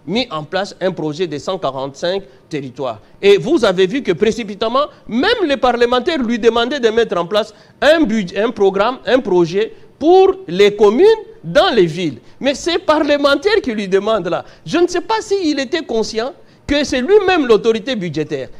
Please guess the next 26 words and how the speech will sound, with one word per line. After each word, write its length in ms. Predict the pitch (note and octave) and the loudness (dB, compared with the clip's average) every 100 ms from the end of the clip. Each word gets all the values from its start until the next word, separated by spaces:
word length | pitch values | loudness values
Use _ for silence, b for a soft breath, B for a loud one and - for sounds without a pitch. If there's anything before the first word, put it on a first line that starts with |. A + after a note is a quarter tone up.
| b | b
Au 120 | - D#4+ | -2 2
lieu 120 | A4+ | 4
d'aller 260 | F4+ E4+ D4 | 2 2 -2
de 100 | B3 | -2
même 320 | D4 A4+ F4 | 0 0 2
le 100 | B3+ | 0
salaire 380 | - A#3+ A#3+ G3+ | 0 2 2 0
du 160 | F3+ | -4
chef 200 | E3 F#3 | -8 -8
de 100 | D#3 | -8
l'État, 220 | D3 D3 | -6 -4
les 240 | E3 C4+ C4 | -2 -2 -4
émoluments 420 | D4 D4+ D4 C4+ | -4 -6 -2 -2
du 120 | F#3 | -4
chef 180 | E3 F3+ | -8 -8
de 120 | D3+ | -10
l'État 240 | C#3 C#3+ B B | -8 -8 B B
sont 260 | - G#4 G#4 | -2 0 2
accordés 420 | D#4 A#3 C#4 C#4 D#4+ | 0 2 0 0 -2
par 240 | D4+ C4+ | 0 0
le 140 | G#3 | 0
Parlement. 640 | F3+ C#4 C#4+ C#4+ G4 F#4+ A2+ _ b b | 0 2 2 2 0 -4 -8 _ b b
Mais 120 | A#3+ C#4+ | -6 -2
quand 240 | G#4 A4 | 0 0
vous 120 | F#4 | 0
voyez 300 | C#4 C4+ D4 | 2 2 2